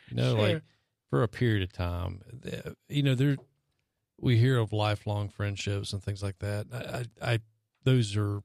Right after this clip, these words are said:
Speaker 1: things that are awesome. But, you know, you, sometimes you just have friendships that are for a season. They're there for your, a certain developmental period in your life. I mean, sometimes they have to move on. So, you know,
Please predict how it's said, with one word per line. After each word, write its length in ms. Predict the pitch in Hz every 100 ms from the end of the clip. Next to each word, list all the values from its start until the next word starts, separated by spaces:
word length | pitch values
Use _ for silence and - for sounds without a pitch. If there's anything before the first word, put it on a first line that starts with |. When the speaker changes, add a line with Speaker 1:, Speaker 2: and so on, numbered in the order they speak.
| _ _ _ _ _
Speaker 1:
things 240 | 127 113 98
that 60 | 101
are 60 |
awesome. 460 | 104 104 101 104 107
But, 160 | 110 113
you 80 | 165
know, 60 |
you, 120 | 151 139
sometimes 360 | 202 175 160
you 80 | 180
just 100 | 170
have 180 | 113 117
friendships 540 | - 110 120 - -
that 80 | -
are 40 | 117
for 220 | - 135
a 60 |
season. 480 | 123 127 147 104 104 95
They're 220 | 113 117
there 220 | 110 120
for 180 | 113 107
your, 200 | 107 104 _ _ _ _ -
a 60 | 113
certain 400 | - 123 110 113
developmental 540 | 107 107 113 113 110
period 360 | - 107 110 117
in 60 |
your 120 | 107 104
life. 420 | 107 127 117 -
I 40 | 110
mean, 160 | 104
sometimes 380 | 101 113 123 113
they 120 | 131 110
have 200 | 123 -
to 60 |
move 260 | 117 147 127
on. 300 | 147 170 101
So, 400 | - 107 107 101 - _ _ _ _ _ _ _ _ _ _ _
you 80 | 104
know, 280 | 104 104